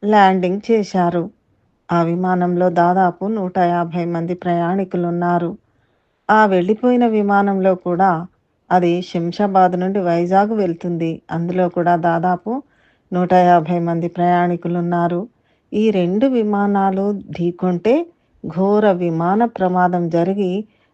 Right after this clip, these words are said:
వందలాది మంది చనిపోయేవారు. సమాచార లోపంతో, అధికారుల తప్పిదం వలన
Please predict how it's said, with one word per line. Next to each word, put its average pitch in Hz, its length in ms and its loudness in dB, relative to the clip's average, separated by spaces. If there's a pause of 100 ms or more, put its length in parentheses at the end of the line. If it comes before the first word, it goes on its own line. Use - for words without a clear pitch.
(120)
వందలాది 175 580 0
మంది 185 300 0
చనిపోయేవారు. 170 1120 -2 (1700)
సమాచార 175 680 2
లోపంతో, 185 720 0 (160)
అధికారుల 180 680 2
తప్పిదం 185 560 -2
వలన 185 500 -2